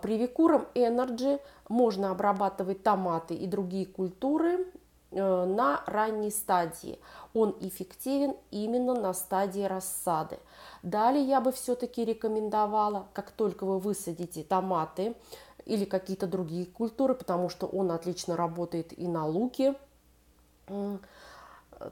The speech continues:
то обрабатывать именно по листу после высадки в грунт. Если вы будете чередовать с квадрисом, это идеальный вариант.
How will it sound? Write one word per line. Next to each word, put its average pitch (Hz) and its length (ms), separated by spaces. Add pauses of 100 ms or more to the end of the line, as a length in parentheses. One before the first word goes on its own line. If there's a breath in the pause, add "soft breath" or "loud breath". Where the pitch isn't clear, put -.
(120)
то 226 260
обрабатывать 226 1000
именно 190 480
по 240 600
листу 196 640 (100)
после 226 380
высадки 202 520
в 175 140
грунт. 151 380 (340 loud breath)
Если 196 540
вы 190 100
будете 185 540
чередовать 175 680
с - 80
квадрисом, 269 840
это 214 340 (100)
идеальный 180 760
вариант. 170 640